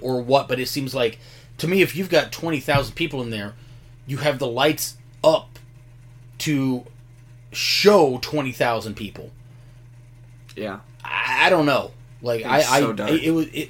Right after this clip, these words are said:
Speaker 1: it, you could have told me this was filmed in an armory, and I would have believed you.
Speaker 2: Also, I was caught off guard because, like, when I hear ninety-seven, this is early ninety-seven, of course, but when I, when I hear ninety-seven Raw, I'm like, "Okay,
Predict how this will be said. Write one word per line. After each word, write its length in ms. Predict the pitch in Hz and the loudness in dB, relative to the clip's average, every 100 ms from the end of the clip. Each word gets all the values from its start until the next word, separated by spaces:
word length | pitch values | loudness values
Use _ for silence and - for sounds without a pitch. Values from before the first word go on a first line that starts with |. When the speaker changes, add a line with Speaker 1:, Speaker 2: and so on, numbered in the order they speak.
| - 160 | -8 -4
Speaker 1:
it, 160 | 160 | -4
you 160 | 160 208 | 0 2
could 140 | 226 | 2
have 80 | 170 | 2
told 160 | 180 160 | 0 0
me 60 | |
this 200 | 151 147 | 0 -2
was 100 | 135 | -6
filmed 260 | - 151 143 | -2 0 0
in 100 | 139 | -2
an 220 | 120 113 123 | -4 -8 -4
armory, 560 | 135 127 113 95 117 113 | -2 0 -4 -8 -10 -6
and 100 | 113 | -4
I 100 | 113 | -2
would 140 | 107 | -4
have 120 | 98 | -6
believed 360 | 101 107 101 - | -10 -10 -10 -10
you. 160 | - - | -8 0
Speaker 2:
Also, 560 | 143 147 147 127 107 - - - - - - - | 2 2 2 2 0 -6 -16 -20 -20 -20 -20 0
I 140 | 113 147 | 4 4
was 280 | 156 - - | 4 -2 -6
caught 280 | - 143 | 2 4
off 200 | 139 123 | 4 2
guard 340 | 120 117 127 127 | 2 4 4 0
because, 300 | 117 123 104 | -6 -6 -2
like, 200 | 107 104 - - - - | -2 -2 -8 -20 -18 -8
when 180 | 113 | -2
I 140 | 120 127 | 0 -2
hear 320 | 127 127 120 | -2 -2 0
ninety-seven, 680 | 113 120 120 113 - 117 127 | -2 -2 -2 -4 -4 -4 -4
this 120 | 131 | -6
is 100 | 101 | -4
early 260 | 113 107 | -2 -2
ninety-seven, 500 | 101 92 95 - 95 | -4 -6 -6 -8 -10
of 100 | 98 | -12
course, 240 | - 95 - | -14 -14 -12
but 220 | 92 98 - - - | -12 -12 -16 -20 -12
when 120 | - 127 | -4 0
I, 260 | 143 131 - | 0 0 -2
when 140 | 120 | -2
I 120 | 127 135 | 0 0
hear 220 | 131 127 | -2 -2
ninety-seven 680 | 113 120 120 - 123 110 101 | 0 -2 -2 -2 -2 -2 -2
Raw, 300 | 110 107 98 | 0 2 0
I'm 80 | 104 | -2
like, 240 | 98 95 | -6 -2
"Okay, 420 | 120 117 123 98 | -2 0 -2 -2